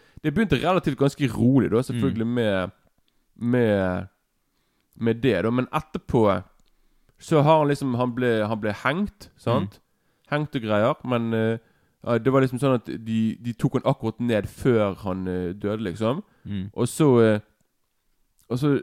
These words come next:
Speaker 1: skjærte de ut, eh, de skjærte ut hjertet hans,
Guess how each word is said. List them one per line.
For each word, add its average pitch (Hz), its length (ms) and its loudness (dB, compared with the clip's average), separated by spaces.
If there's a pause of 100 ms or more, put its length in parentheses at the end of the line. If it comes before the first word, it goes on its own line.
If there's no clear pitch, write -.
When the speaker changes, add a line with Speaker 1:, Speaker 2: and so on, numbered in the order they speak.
Speaker 1:
skjærte 117 640 0
de 104 480 0
ut, 139 520 -6
eh, 95 400 0 (240)
de 113 100 -4
skjærte - 340 0
ut 131 240 2
hjertet 117 480 0
hans, 104 640 -2